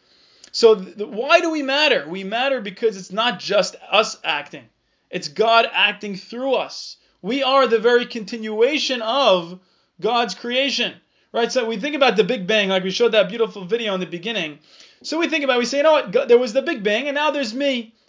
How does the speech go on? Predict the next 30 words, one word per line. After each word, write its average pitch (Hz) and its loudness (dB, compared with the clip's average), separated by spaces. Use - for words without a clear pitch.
I'm 294 0
the 277 -4
end 285 2
of 233 2
that 226 2
process." 208 -4
That's 269 4
wrong. 269 4
You 277 -4
are 349 6
the 330 -8
process. 330 -4
You 285 -4
are 359 4
the 349 -2
Big 254 -6
Bang. 156 -8
You 269 -4
are 302 2
every, 294 -2
you 277 -4
are 302 0
made 285 0
of 269 0
stardust. 285 0
That's 277 0
who 285 -4
you 277 -2
are 269 0
physically. 190 -6